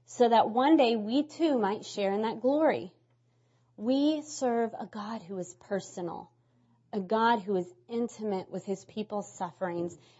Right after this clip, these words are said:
and who doesn't leave them there, but who comes down into their sufferings to make all things right. He sees you.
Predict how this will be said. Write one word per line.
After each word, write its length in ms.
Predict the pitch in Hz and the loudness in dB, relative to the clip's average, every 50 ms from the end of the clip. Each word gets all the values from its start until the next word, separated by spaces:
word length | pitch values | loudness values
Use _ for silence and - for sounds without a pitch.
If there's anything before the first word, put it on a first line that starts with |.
| _ - | _ -4
and 140 | 214 202 | -4 -2
who 160 | 202 233 233 196 | -2 -2 -4 0
doesn't 560 | - - 226 233 254 269 330 330 - - 240 | 2 4 4 4 4 4 2 2 0 0 0
leave 300 | 247 277 294 285 233 208 | 2 2 2 2 0 0
them 220 | 196 190 185 175 | 0 0 0 2
there, 420 | 165 165 160 151 143 139 143 156 - _ _ _ _ _ _ _ _ _ _ | 4 4 4 4 4 2 0 -2 -8 _ _ _ _ _ _ _ _ _ _
but 120 | - 196 185 | 4 4 4
who 160 | 160 190 190 | 4 0 -6
comes 540 | 180 - - - 202 427 254 277 285 254 - | -6 -10 -8 -2 2 4 6 6 4 4 2
down 300 | - 262 247 240 240 247 | 2 2 4 4 4 4
into 240 | 233 233 233 226 220 | 4 4 2 2 0
their 180 | 226 220 208 | 0 0 -2
sufferings 760 | - - - 185 170 165 - 190 180 165 165 165 165 165 - - _ _ _ _ _ _ - | -2 -4 -4 -4 -4 -2 -4 -4 -2 -2 -2 -2 -4 -6 -8 -14 _ _ _ _ _ _ -10
to 120 | - 196 | -6 -2
make 260 | 196 185 180 180 180 - _ _ - | 0 2 2 0 -2 -6 _ _ 0
all 160 | 185 180 175 | 0 0 0
things 420 | 175 - 180 170 170 170 170 - | -2 -4 -4 -4 -4 -4 -4 -6
right. 420 | 165 151 139 - - - - - - _ _ _ _ _ _ _ _ _ _ _ _ _ _ _ _ _ | -8 -8 -8 -8 -10 -16 -20 -20 -20 _ _ _ _ _ _ _ _ _ _ _ _ _ _ _ _ _
He 260 | - - - 226 214 | -20 -14 -12 -12 -12
sees 540 | - - - - 254 247 247 240 196 - 196 | -12 -14 -8 -4 0 0 0 0 -2 -6 -8
you. 320 | 180 175 170 175 - - | -6 -6 -6 -6 -10 -14